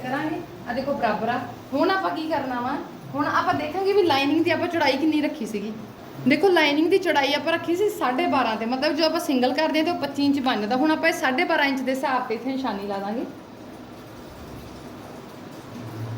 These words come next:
ਆਹ ਦੇਖੋ ਇਸ ਤਰੀਕੇ ਨਾਲ ਸਾਢੇ ਬਾਰਾਂ ਦੀ ਨਿਸ਼ਾਨੀ ਲਾ ਦਾਂਗੇ।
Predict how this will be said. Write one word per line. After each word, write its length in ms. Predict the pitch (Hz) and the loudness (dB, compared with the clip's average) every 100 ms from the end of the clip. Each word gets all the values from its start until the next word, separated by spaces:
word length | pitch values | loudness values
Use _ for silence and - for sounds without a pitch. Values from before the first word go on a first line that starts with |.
| 110 113 107 104 - - - - - - - - | -8 -10 -12 -12 -14 -14 -14 -14 -16 -16 -16 -6
ਆਹ 60 | 226 | -2
ਦੇਖੋ 260 | 208 208 214 | 0 -2 -2
ਇਸ 140 | 220 | -4
ਤਰੀਕੇ 280 | 226 226 240 | -4 -6 -4
ਨਾਲ 140 | 247 | -4
ਸਾਢੇ 300 | - 214 214 | 0 0 2
ਬਾਰਾਂ 220 | 285 277 | 2 2
ਦੀ 100 | 240 233 - - - - | 2 -4 -8 -14 -14 -10
ਨਿਸ਼ਾਨੀ 360 | 220 233 196 180 | -4 -2 -2 -4
ਲਾ 120 | 180 | -4
ਦਾਂਗੇ। 240 | 185 247 | -4 -4